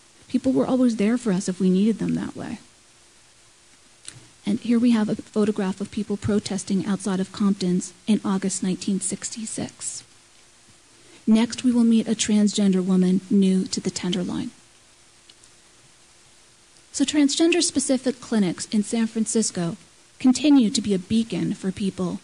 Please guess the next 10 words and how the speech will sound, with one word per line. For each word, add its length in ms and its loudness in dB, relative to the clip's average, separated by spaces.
both 280 -2
living 320 2
in 120 4
San 240 0
Francisco 640 0
and 180 4
new 180 4
to 120 -2
the 100 -2
city. 440 -6